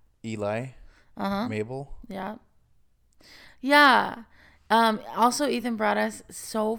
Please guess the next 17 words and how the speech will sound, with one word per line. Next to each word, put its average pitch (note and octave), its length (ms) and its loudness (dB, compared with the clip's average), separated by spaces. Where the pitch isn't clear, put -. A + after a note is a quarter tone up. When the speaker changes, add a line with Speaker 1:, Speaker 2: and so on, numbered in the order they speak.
Speaker 2:
funny G3+ 280 -4
to - 160 -14
me. F#3 280 -10
Um, G3 560 -4
because A3 280 -6
sometimes B3+ 480 0
when B3 140 -2
you're A3 180 -2
around G3 220 -2
him, G#3 120 -8
it's G3 160 -8
like B3 140 -4
he's C#4 180 -10
somebody's, B3 480 -6
like, F3+ 240 -4
fifty-eight-year-old F#3+ 960 -4
uncle. D#3 540 -12